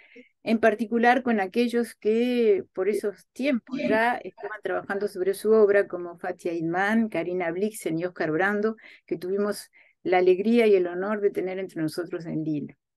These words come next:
En dos mil catorce recuerdo la visita de Lizcano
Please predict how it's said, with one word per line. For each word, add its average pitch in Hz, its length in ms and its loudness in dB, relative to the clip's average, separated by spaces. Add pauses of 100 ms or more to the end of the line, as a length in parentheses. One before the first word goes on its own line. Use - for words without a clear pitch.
(680)
En 214 280 2
dos 240 140 6
mil 269 180 8
catorce 254 840 2
recuerdo 233 480 2
la 208 100 4
visita 208 500 -2
de 185 460 0 (240)
Lizcano 247 800 2